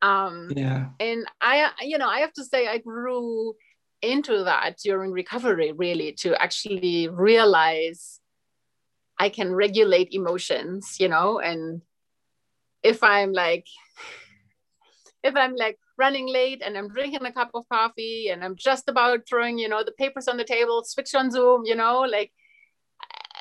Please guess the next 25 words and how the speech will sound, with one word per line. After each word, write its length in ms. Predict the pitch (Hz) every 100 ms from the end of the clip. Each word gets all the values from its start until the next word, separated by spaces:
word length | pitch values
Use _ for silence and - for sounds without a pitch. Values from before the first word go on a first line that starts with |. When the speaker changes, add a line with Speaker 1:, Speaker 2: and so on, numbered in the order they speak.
| - 143 135 - -
Speaker 1:
I 80 | 226
may 200 | 240 269
not 180 | 269 240
be 100 | 285
the 120 | 262
best 280 | 262 269 -
<laughs> 60 |
regulated 640 | 370 381 359 - 359 440
person, 480 | - 427 - 262 220
right? 320 | 226 247 427 311 _ _ _ _ _ _ _ -
Speaker 2:
Uh, 80 | 139
yeah. 320 | 131 127 123 - _ 440 427 415 381 - - _ _ _ _ _ _ _ _ _ _ _ _ _ _ _ _ -
Speaker 1:
It 140 | 285
could, 240 | 370 339 -
you 140 | 294
know, 100 | 208
it 120 | 254 -
could 140 | 349
also 240 | 294 294 240
be 140 | 247
just 320 | 233 214 - _ - - _ -
human 360 | 269 262 226
and 160 | 202 220
passionate, 500 | 240 233 240 202 196
but 240 | 226 208